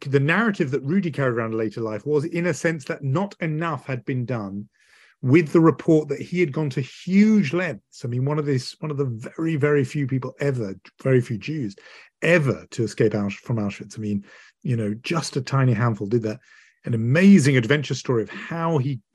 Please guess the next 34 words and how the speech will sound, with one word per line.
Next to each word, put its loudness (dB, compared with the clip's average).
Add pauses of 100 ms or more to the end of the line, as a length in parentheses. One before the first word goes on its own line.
(140)
first 0
of -16
all, -14
how 0
he 0
and -4
Fred -4
Wetzler -10
together -2 (540)
did 4
their 6
escape, -4 (280)
but 0
also, 4
you 2
know, -10
crossing 0
Nazi-occupied -2
Poland, 4
marshes -4
and -12
mountains -4
and -10
rivers 2
and -12
forests, 2 (600)
to -2
smuggle 2
out 2
this, -6 (260)
the -8
truth 2
of 4
Auschwitz, -2